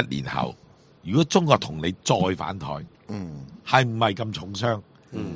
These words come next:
Speaker 1: 係咪仲係驚你呢？
Speaker 2: 嗯。
Speaker 1: 呢個係另一樣嘢。
Speaker 2: 嗯。
Speaker 1: 唔好同我拗話中國一畀美國懲罰呢，就冧檔嗰隻，
Speaker 2: 嗯。
Speaker 1: 唔好拗呢樣嘢，呢樣嘢另一個 issue。
Speaker 2: 係。
Speaker 1: 但係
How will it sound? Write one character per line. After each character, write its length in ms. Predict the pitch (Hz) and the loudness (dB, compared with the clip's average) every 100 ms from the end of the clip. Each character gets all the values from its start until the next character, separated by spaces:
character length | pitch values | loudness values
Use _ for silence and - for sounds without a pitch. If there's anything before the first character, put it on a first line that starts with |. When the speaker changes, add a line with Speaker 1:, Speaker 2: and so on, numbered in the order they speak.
| - | 10
Speaker 1:
係 180 | 123 131 | 12 12
咪 180 | 131 123 | 10 6
仲 260 | - 120 | 4 0
係 100 | 117 101 | -2 4
驚 180 | 165 | 4
你 200 | 143 107 107 | 6 4 2
呢？ 140 | 135 - _ - | 0 -4 _ -12
Speaker 2:
嗯。 360 | 104 95 85 147 | -10 -8 -8 6
Speaker 1:
呢 120 | 175 | 8
個 80 | 127 | 10
係 20 | |
另 440 | 113 123 117 90 | 12 12 10 6
一 160 | 127 143 | 2 2
樣 100 | 90 | 0
嘢。 200 | 78 73 - 95 | -4 -8 -8 -12
Speaker 2:
嗯。 260 | 95 78 135 | -10 -8 2
Speaker 1:
唔 240 | 139 135 | 8 12
好 60 | 214 | 12
同 140 | 156 | 10
我 120 | 117 139 | 10 8
拗 340 | - 117 113 | 12 10 10
話 180 | 98 107 | 8 6
中 180 | - 160 | 6 2
國 220 | 139 117 - - - | 8 6 6 -20 4
一 80 | 185 175 - - | 10 10 8 2
畀 260 | 120 147 165 | 6 6 8
美 140 | 120 | 6
國 120 | 123 | 6
懲 240 | 123 78 80 | 2 2 0
罰 140 | 87 - | 0 6
呢， 100 | 139 | 6
就 260 | 113 92 80 | 6 -2 2
冧 260 | 107 104 | 0 4
檔 200 | 113 98 | 4 6
嗰 120 | 92 104 | 6 4
隻， 240 | 98 73 - | 4 2 -2
Speaker 2:
嗯。 140 | 107 101 | -2 4
Speaker 1:
唔 120 | 143 | 8
好 60 | 147 | 12
拗 140 | 127 | 12
呢 40 | 156 | 10
樣 120 | 117 | 6
嘢， 40 | |
呢 120 | 101 | 4
樣 320 | 135 165 110 110 | 4 2 2 0
嘢 260 | 123 127 | 4 4
另 100 | 113 | 6
一 80 | 147 | 2
個 140 | 139 | 2
issue。 400 | 123 127 98 87 - - | 0 0 -2 -4 -10 -6
Speaker 2:
係。 200 | 95 80 - - | -4 -4 -8 10
Speaker 1:
但 340 | 147 165 170 | 12 12 12
係 320 | 170 151 156 | 12 10 10